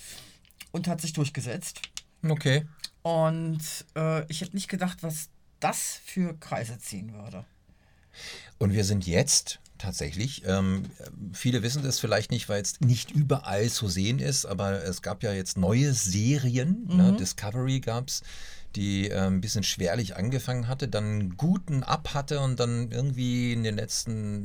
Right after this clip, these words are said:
Speaker 2: in der letzten Staffel ein bisschen abgefallen ist. Nichtsdestotrotz eine tolle, eine tolle Idee, ne?
Speaker 1: Ja.
Speaker 2: Also auch sehr toll.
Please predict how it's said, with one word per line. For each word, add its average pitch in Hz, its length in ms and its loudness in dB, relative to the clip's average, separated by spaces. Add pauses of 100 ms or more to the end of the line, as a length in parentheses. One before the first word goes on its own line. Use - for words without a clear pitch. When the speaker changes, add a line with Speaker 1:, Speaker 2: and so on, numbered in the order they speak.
Speaker 2:
in 95 40 -4
der 98 140 -4
letzten 101 280 -4
Staffel 95 300 -4
ein 92 40 0
bisschen 92 220 -4
abgefallen - 460 -4
ist. 90 140 0
Nichtsdestotrotz 156 720 2
eine 104 160 -2
tolle, 170 360 2 (480)
eine 113 120 -2
tolle 123 220 -2
Idee, 120 440 -2 (160)
ne? 143 80 2
Speaker 1:
Ja. 127 180 4
Speaker 2:
Also 98 320 -6
auch 113 160 -4
sehr 120 200 -4
toll. 123 280 -4